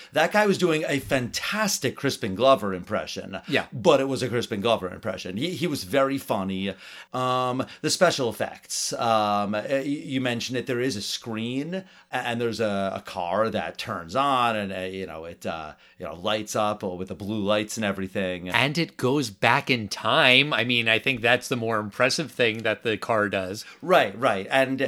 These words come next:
Speaker 1: you know, the whole theater, uh, lights up and, uh, you know, it, it basically turns around and the screen behind it does, uh, like a green screen where it's moving. It, it's very well done. I, I
Speaker 2: Yeah.
Speaker 1: mean, obviously, it's a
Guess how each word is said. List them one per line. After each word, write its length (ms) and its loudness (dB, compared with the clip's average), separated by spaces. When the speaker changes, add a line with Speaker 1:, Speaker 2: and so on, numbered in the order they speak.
Speaker 1:
you 100 -2
know, 60 4
the 100 2
whole 280 4
theater, 600 2
uh, 280 0
lights 500 -2
up 380 2
and, 360 2
uh, 60 4
you 140 -2
know, 80 0
it, 180 -4
it 140 0
basically 340 -2
turns 500 0
around 400 2
and 120 -2
the 60 -2
screen 500 -4
behind 560 -2
it 160 -2
does, 280 0
uh, 140 -2
like 100 -6
a 40 -2
green 320 0
screen 420 -4
where 140 2
it's 260 -2
moving. 420 -2
It, 180 -4
it's 220 2
very 420 2
well 420 0
done. 580 -8
I, 200 0
I 80 -2
Speaker 2:
Yeah. 100 0
Speaker 1:
mean, 220 0
obviously, 680 0
it's 200 -10
a 60 -10